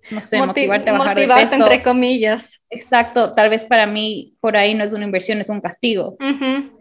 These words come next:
Speaker 1: ¿ya? O si tú vas y te compras algo por no quedar mal con ese pe-, esa persona y la motivación no eres tú, tampoco lo veo como una inversión, es como, es de complacer a alguien más.
Speaker 2: Ujú.
Speaker 1: Entonces, yo sí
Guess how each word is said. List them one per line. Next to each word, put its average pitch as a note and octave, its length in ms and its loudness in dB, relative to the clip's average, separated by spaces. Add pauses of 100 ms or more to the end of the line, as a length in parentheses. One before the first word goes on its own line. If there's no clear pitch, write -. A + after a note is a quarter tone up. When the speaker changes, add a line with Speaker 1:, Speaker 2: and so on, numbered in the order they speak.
(160)
Speaker 1:
¿ya? G3 500 -4 (100)
O G#3+ 140 -6
si G#3+ 160 -12
tú A3 840 -2 (380)
vas G3+ 400 0
y A3 80 -8
te G#3 140 -8
compras G#3 340 -4
algo G3 340 0
por G#3 120 -6
no G3 160 -8
quedar G3 200 -2
mal F#3+ 160 -4
con G3 160 -6
ese F#3 200 -8
pe-, F#3+ 200 -6 (180)
esa G#3 220 -6
persona G#3 520 -4
y G#3 100 -8
la G3+ 80 -6
motivación G3+ 560 -8
no G#3 80 -4
eres G3 240 -6
tú, B3 360 -6 (180)
tampoco A3 360 -2
lo A3 80 4
veo G#3 180 2
como G3+ 180 -6
una G3+ 120 -6
inversión, G3 460 -8
es F#3 120 -10
como, F3+ 440 -8 (160)
es A3+ 80 -4
de G#3+ 100 0
complacer F#3+ 480 -4
a F#3 60 2
alguien F3 240 -2
más. - 440 -6
Speaker 2:
Ujú. C4+ 400 -2 (440)
Speaker 1:
Entonces, A#3+ 420 -2
yo C4+ 140 2
sí E4 100 -2